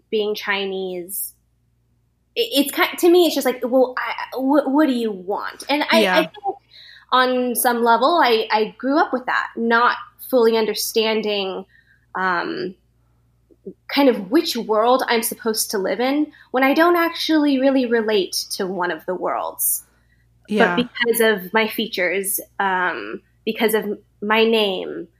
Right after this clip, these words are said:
Speaker 1: albeit Allison is not a very traditional Chinese name, not knowing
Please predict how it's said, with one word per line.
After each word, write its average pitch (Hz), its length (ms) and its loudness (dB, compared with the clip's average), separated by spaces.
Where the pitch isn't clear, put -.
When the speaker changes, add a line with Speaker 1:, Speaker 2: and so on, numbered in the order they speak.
Speaker 1:
albeit 220 500 2
Allison 208 600 2
is 202 300 -2
not 220 460 2
a 226 60 -2
very 220 560 0
traditional 214 400 0
Chinese 202 400 -2
name, 214 400 0
not 247 380 2
knowing 240 880 4